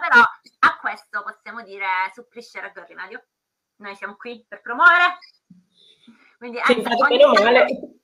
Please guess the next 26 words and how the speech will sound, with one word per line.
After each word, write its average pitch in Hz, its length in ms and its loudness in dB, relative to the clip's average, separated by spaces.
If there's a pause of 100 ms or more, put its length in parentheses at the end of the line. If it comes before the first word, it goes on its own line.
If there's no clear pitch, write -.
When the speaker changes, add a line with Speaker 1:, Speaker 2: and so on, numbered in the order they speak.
(380)
Speaker 1:
cioè, 269 100 -12
dai, 277 240 2
ogni 262 200 -14
tanto 427 240 -6
riaffaccia 220 520 -8
la 185 100 -4
copertina 185 640 -12
così, 175 200 -16
perché 196 320 -16
non 233 220 -6
ce 285 100 -10
l'ho 311 240 6
io 254 140 -10
qui, 294 200 -18
se 285 80 -12
no 202 140 -8
lo 220 100 -6
farei 196 200 -10
vedere. 170 440 -14 (280)
Speaker 2:
Sì, - 260 -8 (420)
questa 226 680 4
è 214 40 4
la 220 160 2
copertina 320 640 -2 (260)
che 294 140 0
dopo, 277 760 2